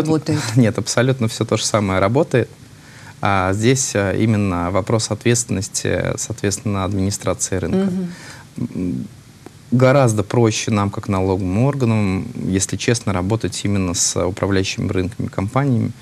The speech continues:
Speaker 2: потому что у них есть, э, учет по торговым точкам, у них есть полный пакет документов на все. Они нам, э,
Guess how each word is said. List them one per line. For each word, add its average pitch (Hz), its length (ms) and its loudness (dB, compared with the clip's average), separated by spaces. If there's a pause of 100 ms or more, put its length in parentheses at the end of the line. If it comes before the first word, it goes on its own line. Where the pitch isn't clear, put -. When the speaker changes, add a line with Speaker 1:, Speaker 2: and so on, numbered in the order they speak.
(400)
Speaker 2:
потому - 260 -2
что - 180 -6
у 101 40 0
них 104 240 0
есть, 101 420 -2
э, 95 40 -2
учет 98 400 0 (200)
по 90 180 0
торговым 92 480 -2
точкам, 107 760 0 (140)
у 98 60 0
них 98 240 -4
есть - 240 -4
полный 101 320 -2
пакет 92 340 -6
документов 101 600 -4
на 90 120 -4
все. 131 400 2 (540)
Они 101 220 2
нам, 98 400 2
э, 92 720 0